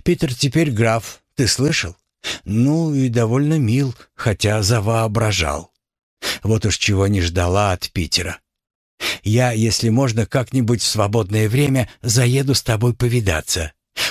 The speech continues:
После смерти Бобби П. у меня дел не в проворот. Надеюсь, книжек, еды и всего прочего у тебя достаточно. Интересно, вычеркнут они эту фразу или нет? Целую,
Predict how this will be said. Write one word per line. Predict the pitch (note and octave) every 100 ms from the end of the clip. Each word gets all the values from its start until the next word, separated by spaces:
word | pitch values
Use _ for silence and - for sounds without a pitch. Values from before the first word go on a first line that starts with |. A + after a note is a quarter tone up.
| -
После | G2+ - G2+
смерти | - A2 G2+ -
Бобби | F2+ A2 G#2+ F2
П. | F#2+ - C3+ B2 - -
у | -
меня | B2+ B2 B2
дел | A2+ B2+ C3+
не | C3 C3+
в | -
проворот. | - B2+ A#2+ G#2+ D#2 - - _ _ _ _ - -
Надеюсь, | G2+ F2+ F#2+ G2 F2 - -
книжек, | G#2 A2 C3+ G2 F#2
еды | - G#2+ G2 A2+ G#2+
и |
всего | F#2 - G2 G#2
прочего | G#2+ B2 - A2 A2+ -
у |
тебя | - F#2 F#2+
достаточно. | A2 G#2+ - C3+ - - - - _ _ _ _ - - -
Интересно, | D3 C3 D#3+ D3 G#2+ F#2+ E2+ - -
вычеркнут | C#3 F#3 - B2+ - C3+ A#2+
они | - A#2 A#2
эту | G#2 C3+
фразу | A2+ C3 A#2+ G#2 G2+ - -
или | C#3 C3+
нет? | B2+ F2+ F2 - _ _ _ _ - - -
Целую, | - C#3+ A#2+ F#2 F2 F2+